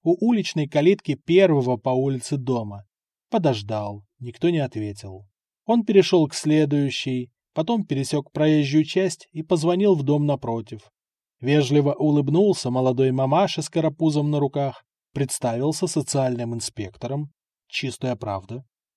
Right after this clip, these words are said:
Состроил соответствующее выражение лица.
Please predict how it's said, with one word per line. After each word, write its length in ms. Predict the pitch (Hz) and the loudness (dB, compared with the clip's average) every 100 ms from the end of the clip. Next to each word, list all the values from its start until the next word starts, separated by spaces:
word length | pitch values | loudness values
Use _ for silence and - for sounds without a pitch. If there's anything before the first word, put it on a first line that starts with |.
| _ | _
Состроил 560 | - 156 - 175 175 147 | -6 -4 0 4 6 4
соответствующее 920 | - 139 143 147 - 143 139 - 139 | 4 2 2 -2 -2 -4 -4 -2 0
выражение 600 | 127 135 139 120 127 123 | 0 0 0 0 -2 -2
лица. 600 | 117 113 - 123 135 156 | -4 -6 -6 -4 -4 -4